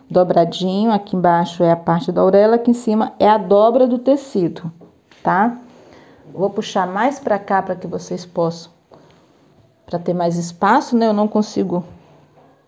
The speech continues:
deixar mais longe, ó, o suporte.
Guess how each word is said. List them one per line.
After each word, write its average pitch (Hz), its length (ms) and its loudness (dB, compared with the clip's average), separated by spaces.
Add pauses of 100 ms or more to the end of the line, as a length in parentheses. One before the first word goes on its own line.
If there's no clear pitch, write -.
(180)
deixar 175 380 -4
mais 170 220 -2
longe, 185 640 -4 (100)
ó, 165 260 0
o 170 60 -6
suporte. - 920 -2